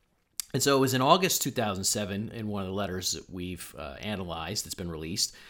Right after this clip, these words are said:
uh, Bin Laden actually says to Zawahiri, he's instructing Zawahiri, he says, "Look,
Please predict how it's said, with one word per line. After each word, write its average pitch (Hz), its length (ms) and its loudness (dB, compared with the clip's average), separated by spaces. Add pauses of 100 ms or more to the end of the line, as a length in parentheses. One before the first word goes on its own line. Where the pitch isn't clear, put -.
(380)
uh, 87 300 -2 (100)
Bin 117 160 0
Laden 131 380 6
actually 113 340 0
says 131 300 2
to 135 60 -2
Zawahiri, 101 580 0
he's 104 180 -4
instructing 104 380 -4
Zawahiri, 95 400 -2
he 98 60 -4
says, 110 200 0
"Look, 147 240 4